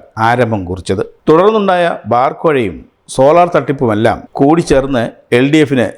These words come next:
ചുവപ്പ് പരവതാനി വിരിച്ചു കൊടുത്തു. അതിപ്പോഴും തുടരുന്നു. അനുഭവങ്ങളിൽ നിന്നും പാഠം പഠിച്ച് സാമുദായിക ശക്തികളുടെ തിണ്ണയോരങ്ങളിൽ നിന്ന് അകന്നു നിൽക്കുകയും തമ്മിൽ അടി നിർത്തുകയും ചെയ്യുമെന്നായിരുന്നു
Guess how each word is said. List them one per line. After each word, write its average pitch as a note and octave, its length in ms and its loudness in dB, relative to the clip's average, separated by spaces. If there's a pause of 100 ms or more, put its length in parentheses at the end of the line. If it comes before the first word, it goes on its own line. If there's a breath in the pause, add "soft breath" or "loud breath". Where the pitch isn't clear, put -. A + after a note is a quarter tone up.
(140)
ചുവപ്പ് F3 400 2
പരവതാനി A#2+ 440 2 (260)
വിരിച്ചു A2 320 -4
കൊടുത്തു. - 260 -8 (240)
അതിപ്പോഴും B2 520 0 (140)
തുടരുന്നു. G2 420 -4 (280)
അനുഭവങ്ങളിൽ F3+ 520 -2
നിന്നും F3+ 220 -2 (100)
പാഠം C3 280 0
പഠിച്ച് A2 280 0 (360)
സാമുദായിക D3+ 640 2 (100)
ശക്തികളുടെ C#3 500 0 (480)
തിണ്ണയോരങ്ങളിൽ C#3 760 4
നിന്ന് A#2+ 200 0 (360)
അകന്നു F3 340 -2
നിൽക്കുകയും C3 440 0 (260)
തമ്മിൽ D3 300 2
അടി D#3 160 -2
നിർത്തുകയും C#3+ 500 0 (120)
ചെയ്യുമെന്നായിരുന്നു A#2 720 0